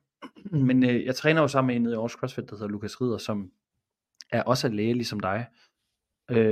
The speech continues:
jeg er lidt i tvivl om, at han forsker, eller han arbejder med, men han, det er, lad os sige, han forsker, øh, i noget med hormoner, og derfor så vil han gerne komme ind og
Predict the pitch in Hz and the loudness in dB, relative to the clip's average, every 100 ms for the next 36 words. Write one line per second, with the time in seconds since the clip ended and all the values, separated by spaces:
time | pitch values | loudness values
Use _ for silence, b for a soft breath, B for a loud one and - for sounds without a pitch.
0 | 107 123 139 135 135 151 131 113 120 - | 4 4 4 4 4 6 6 4 -2 0
1 | 131 147 - 120 113 107 117 139 135 110 | 2 2 2 2 2 0 0 2 2 2
2 | 107 120 110 117 107 - 127 120 117 117 | 0 -2 -2 -4 -6 -4 0 2 2 2
3 | 110 - _ _ - 120 - 139 135 120 | -2 -6 _ _ -6 -4 2 2 2 0
4 | 123 117 104 - - 110 101 - 110 107 | -2 -4 -6 -12 -8 -4 -2 -2 -4 -4
5 | 107 110 117 117 110 139 160 135 - 117 | -6 -4 -4 -4 0 0 2 0 0 0
6 | 113 - b b b _ _ 139 131 135 | -2 -6 b b b _ _ 4 4 2
7 | 123 - 127 123 _ - 123 113 123 120 | -2 0 -4 -6 _ -8 -2 0 0 2
8 | 123 127 117 123 127 123 110 | 2 2 0 0 0 -2 -6